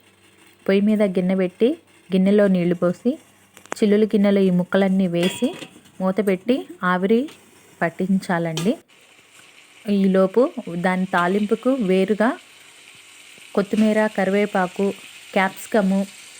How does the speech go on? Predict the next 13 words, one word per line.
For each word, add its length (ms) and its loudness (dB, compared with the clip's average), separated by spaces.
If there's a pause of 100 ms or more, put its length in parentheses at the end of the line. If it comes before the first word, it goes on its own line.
(320)
పన్నీర్ 360 2
ముక్కలు, 460 -2 (680)
రెండు 520 2 (340)
చిల్లీ 320 2
ఫ్లేక్స్ 640 -2 (220)
తీసుకొని 500 0 (680)
వేరి 380 2 (1500)
స్టవ్ 280 2
మీద 300 0 (500)
బాణీ 340 2
పెట్టి 420 -4 (960)
మీగడ 300 2
వేసి 420 -2